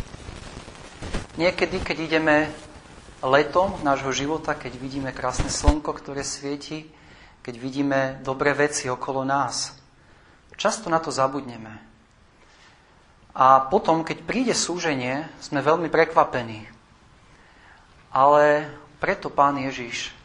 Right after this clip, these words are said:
to hovoril svojim učeníkom a hovorí to nám, aby sme s tým počítali. Toto je realita, ktorej musíme čeliť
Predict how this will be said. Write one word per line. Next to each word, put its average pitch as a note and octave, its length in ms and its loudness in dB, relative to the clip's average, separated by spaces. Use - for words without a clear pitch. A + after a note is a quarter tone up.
to C3 80 -6
hovoril B2+ 400 -4
svojim B2 400 -8
učeníkom B2+ 640 -10
a A2 80 -10
hovorí B2+ 320 -8
to - 80 -14
nám, A#2+ 240 -6
aby B2+ 160 -8
sme C#3 160 -4
s - 160 -6
tým D3+ 80 -6
počítali. C3+ 640 -8
Toto F3+ 320 0
je F3 80 2
realita, C3+ 800 2
ktorej C3 720 -2
musíme C3 400 -6
čeliť B2+ 440 -6